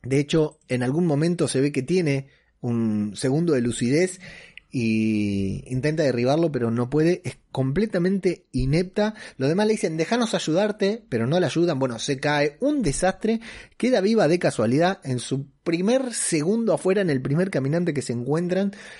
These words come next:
Iris ya podría haber perdido la vida, no muere, sinceramente, de casualidad.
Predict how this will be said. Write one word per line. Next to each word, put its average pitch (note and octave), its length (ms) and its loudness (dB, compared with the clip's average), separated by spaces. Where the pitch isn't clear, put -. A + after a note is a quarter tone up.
Iris D#3 340 -2
ya D3 180 0
podría C3+ 240 0
haber C3+ 120 2
perdido B2+ 300 0
la A#2 80 4
vida, E3 420 2
no C#3+ 260 0
muere, D#3 460 0
sinceramente, D3 640 -2
de B2+ 80 0
casualidad. C3 480 0